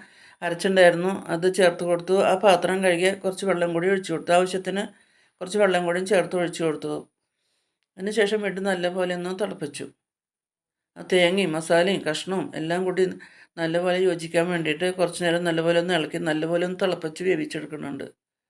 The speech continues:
അതിലേക്ക് രണ്ട് ചെറിയ കഷ്ണം ശർക്കരയും കൂടി ചേർക്കുന്നുണ്ട് കേട്ടോ. ഈ കറിക്ക് ഒരു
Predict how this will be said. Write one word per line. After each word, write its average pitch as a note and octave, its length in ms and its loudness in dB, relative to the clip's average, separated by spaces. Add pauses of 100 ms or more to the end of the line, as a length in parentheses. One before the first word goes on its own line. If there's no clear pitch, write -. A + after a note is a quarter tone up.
(4000)
അതിലേക്ക് G#3 360 2
രണ്ട് A#3 260 2
ചെറിയ A3 500 0
കഷ്ണം G3 360 -4
ശർക്കരയും F3 440 0
കൂടി F3+ 140 0
ചേർക്കുന്നുണ്ട് C#3+ 540 -2
കേട്ടോ. C3 200 -8 (880)
ഈ G3+ 80 -4
കറിക്ക് G#3+ 340 2
ഒരു A3 200 8